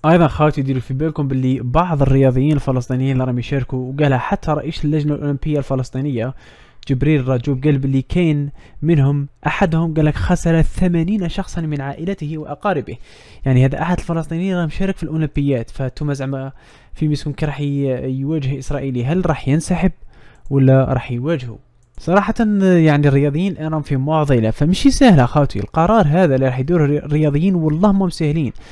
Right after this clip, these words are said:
بزاف ناس بانهم ي-، يعاودوا عليه، "ها هو انسحب نورمال". نتوما صح في راسكم خاوتي، ايماجينيو لو كان ينسحب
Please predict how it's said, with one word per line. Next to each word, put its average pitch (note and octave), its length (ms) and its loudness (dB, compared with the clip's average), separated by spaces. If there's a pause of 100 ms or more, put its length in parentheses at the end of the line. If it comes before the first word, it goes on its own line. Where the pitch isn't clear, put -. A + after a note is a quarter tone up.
(240)
بزاف C#4 300 0
ناس C4+ 160 0
بانهم A#3+ 240 -2
ي-، B3 100 -4 (320)
يعاودوا C4+ 320 2
عليه، G#3+ 300 2
"ها G#3 100 0
هو C4+ 160 4
انسحب G3 540 -2
نورمال". F#3+ 580 -2 (640)
نتوما A3 260 0
صح - 260 -6
في F#3+ 120 -2
راسكم G3+ 260 -2
خاوتي، D#3 280 -4
ايماجينيو D3+ 420 -2
لو C3 80 -8
كان A3+ 240 -2
ينسحب D3+ 560 -2